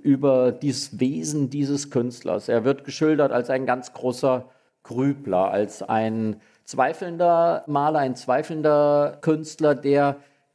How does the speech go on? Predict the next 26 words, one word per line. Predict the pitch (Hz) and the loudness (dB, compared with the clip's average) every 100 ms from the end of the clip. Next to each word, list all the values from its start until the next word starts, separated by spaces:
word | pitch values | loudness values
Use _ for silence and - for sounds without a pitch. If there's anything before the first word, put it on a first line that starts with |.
| - | -8
die | 143 | -2
ganzen | 127 110 160 - 160 | 0 0 -4 -10 -8
Kunststile | - 160 180 - - - - 160 156 156 | -2 -2 -2 -8 -8 -8 -2 0 2 2
seiner | 139 131 131 - | 0 0 -2 -4
Zeit | - 143 131 135 - | -4 -2 -2 -2 -2
aufnimmt, | 123 139 - 160 147 143 - | 0 0 -2 -6 -4 -6 -8
kennt. | - 160 185 | -2 -2 -2
Er | 156 135 | -2 -2
ist | 131 | 0
sehr | 143 | 0
befreundet | 135 139 143 156 156 135 | 0 -2 -2 0 -2 -4
mit | 135 127 - | -4 -4 -2
Milton | 139 156 151 131 | 0 0 -2 -4
Avery, | 127 156 165 160 156 | -2 0 0 -2 -2
einem | 135 135 135 | -2 -2 -2
amerikanischen | 135 127 - 147 160 - 151 | -2 -2 0 -2 -4 -8 -2
Maler, | 143 147 | 0 0
an | 139 123 | -2 -2
den | 127 127 | -4 -4
diese, | 127 131 120 _ _ _ _ - | -2 -2 -2 _ _ _ _ -2
der | 117 | -2
Stil | - 160 170 | -2 -4 0
auch | 120 143 143 - | 2 0 -2 -4
ein | 131 131 127 123 | -2 -2 -4 -4
wenig | 135 147 143 - - - | 0 0 -2 -8 -16 -2
erinnert. | 127 127 160 165 165 | 0 0 0 0 0